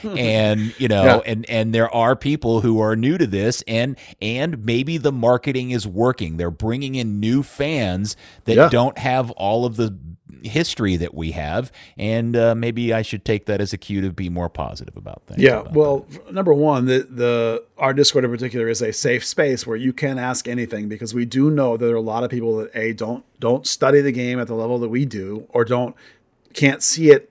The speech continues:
Speaker 2: the way we do, or don't have the twenty-five years of jadedness that we have. You know, so I am for sure, and all of us, I think, are really willing to answer questions and explain things. And there's no such thing, when you're writing to the fandom of this club and soccer in this country,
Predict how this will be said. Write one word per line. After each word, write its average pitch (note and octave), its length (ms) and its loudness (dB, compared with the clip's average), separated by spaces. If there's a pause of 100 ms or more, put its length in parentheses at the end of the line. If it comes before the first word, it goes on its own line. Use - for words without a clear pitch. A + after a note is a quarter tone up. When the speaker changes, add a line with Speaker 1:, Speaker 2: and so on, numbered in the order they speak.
(120)
Speaker 2:
the C#3 80 -8
way B2 160 4
we A2+ 140 -2
do, G2+ 280 -4
or A#2+ 260 -2
don't C3+ 220 0
have B2+ 220 -2
the B2 80 -4
twenty-five B2 560 -2
years A#2+ 260 -2
of A2 120 -4
jadedness A2+ 680 -4
that B2 120 -8
we G#2+ 140 -10
have. G#2 400 -10 (520)
You C3 120 2
know, A2+ 140 2
so - 580 -2 (100)
I D3+ 400 4 (300)
am B2+ 160 2
for A#2+ 140 -4
sure, C3+ 300 6
and B2 100 6
all C3+ 160 2
of A#2+ 60 -2
us, A#2 120 -4
I A2+ 80 -6
think, A2+ 220 -8
are A2+ 100 -4
really B2+ 240 0
willing A#2+ 260 -2
to A#2 140 -8
answer A#2 300 -8
questions C#3+ 380 -2
and A#2 100 -8
explain D3 380 -6
things. A2 240 -10
And A#2 80 -6
there's G#2+ 120 -8
no C3+ 120 -2
such C#3+ 180 0
thing, C3 340 -2 (380)
when C#3 140 4
you're C#3 80 4
writing F3+ 280 4
to D3+ 100 -6
the D3 100 4
fandom C#3+ 340 -2
of A#2 160 -4
this B2+ 240 2
club A#2 540 -2
and A#2 160 -6
soccer B2+ 440 -2
in A#2+ 80 0
this A#2 200 -4
country, A2 440 -4